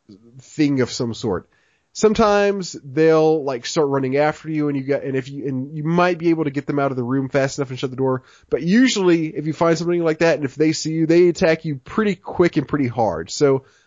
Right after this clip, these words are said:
a lot of times, if you get caught by one of those, your drone is dead. If all your drones get killed, obviously you can't go anymore, so you gotta reset the game and start over. So that's where the roguelike component of it comes into play.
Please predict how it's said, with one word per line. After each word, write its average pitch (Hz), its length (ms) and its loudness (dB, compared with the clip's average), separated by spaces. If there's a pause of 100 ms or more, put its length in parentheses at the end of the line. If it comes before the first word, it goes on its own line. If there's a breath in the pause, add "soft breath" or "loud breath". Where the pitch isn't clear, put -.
(120 soft breath)
a 147 60 0
lot 170 160 4
of - 40 -18
times, 214 480 0 (220)
if 123 160 -10
you 175 100 -2
get 175 340 2 (140)
caught 170 240 0
by 190 100 2
one 196 160 2
of 196 60 -2
those, 202 420 2 (120)
your 143 160 0
drone 131 280 0
is 113 140 -4
dead. 95 340 -6 (680)
If 139 160 -2
all 170 100 6
your 165 140 6
drones 151 500 -2 (220)
get 131 180 -8
killed, 196 280 2
obviously 147 460 0
you 139 180 -8
can't 143 200 -2
go 135 140 0
anymore, 143 340 0
so 131 140 -6
you 123 60 -2
gotta 120 180 0
reset 113 280 -6
the 107 60 -8
game 107 220 -4
and 104 80 -8
start 95 240 -6
over. 73 340 -6 (380)
So - 120 -2
that's 156 200 4
where 156 100 4
the 131 60 2
roguelike 113 480 0
component 98 400 -6
of 87 140 -6
it 85 100 -10
comes 95 200 -10
into 90 140 -8
play. 65 320 -10